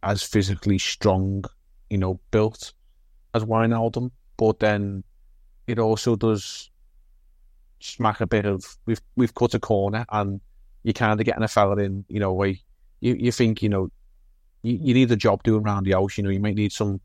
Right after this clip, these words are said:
some work doing in the bathroom, you know, some tiles sort of putting down. You think, "Ah, my dad's mate used to be, you know, a bit of a handyman, and he, he used to be able to do a little bit of this and that around the house." And he goes, "Yeah, yeah, we'll get him in." You know,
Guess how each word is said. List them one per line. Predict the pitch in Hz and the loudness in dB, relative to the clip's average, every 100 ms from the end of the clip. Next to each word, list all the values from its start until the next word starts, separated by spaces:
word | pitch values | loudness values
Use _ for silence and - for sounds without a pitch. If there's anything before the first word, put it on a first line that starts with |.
| _ _ - _ _ | _ _ -20 _ _
some | - 113 | -2 2
work | 104 101 101 | 4 4 4
doing | 104 | 2
in | 98 | 2
the | |
bathroom, | 95 95 - 104 | 2 0 0 -2
you | 98 | 0
know, | 95 | -2
some | - 104 | -2 -4
tiles | - 101 95 92 98 | -2 0 0 0 -4
sort | - 98 101 | -4 -4 -4
of | |
putting | - - 101 | -8 -6 -2
down. | 98 95 92 | 0 0 -2
You | 92 | -2
think, | 98 98 | -4 0
"Ah, | 123 120 104 92 | 2 2 0 -2
my | 104 | -4
dad's | 113 117 - | 0 0 2
mate | 104 117 - - | 0 0 -2 -14
used | 101 - | -10 -4
to | 95 | -2
be, | 95 92 - - - - - - - | 0 -2 -6 -18 -20 -20 -20 -20 -6
you | 104 | -2
know, | 92 90 90 - - - | 0 -2 -6 -18 -18 -6
a | |
bit | 98 101 | 0 4
of | |
a | 98 | 4
handyman, | 98 92 92 98 98 | 2 0 0 2 2
and | 101 101 120 | 2 -2 0
he, | 127 | 2
he | 131 120 | 2 2
used | - | 0
to | 123 | -2
be | - | 2
able | 101 98 | 2 0
to | |
do | 90 98 95 - _ | 0 0 -2 -6 _
a | 104 | 0
little | 101 95 | 0 2
bit | 101 | 0
of | |
this | 95 95 - | 2 0 0
and | 98 | 0
that | 92 | 0
around | 98 104 98 | 0 0 -2
the | |
house." | 92 92 95 - | -2 -2 -2 -4
And | 101 92 _ _ _ | -6 -8 _ _ _
he | - | 0
goes, | 107 135 | 0 2
"Yeah, | 165 190 | 2 2
yeah, | 175 165 | 2 0
we'll | 156 | 0
get | 151 135 | -2 -2
him | 120 | 0
in." | 123 | 0
You | 123 127 | 0 0
know, | 101 | -2